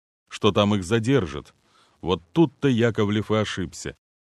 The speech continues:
Заславский раньше его на несколько часов выехал из Тобольска и, как я думаю,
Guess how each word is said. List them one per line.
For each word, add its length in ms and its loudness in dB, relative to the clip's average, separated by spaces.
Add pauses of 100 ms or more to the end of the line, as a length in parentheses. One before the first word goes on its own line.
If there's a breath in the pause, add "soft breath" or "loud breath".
(180)
Заславский 720 0
раньше 360 0
его 260 0
на 100 -2
несколько 480 -4
часов 460 -4
выехал 500 -4
из 100 -10
Тобольска 640 -4 (380 soft breath)
и, 100 -4
как 220 0
я 160 2
думаю, 420 0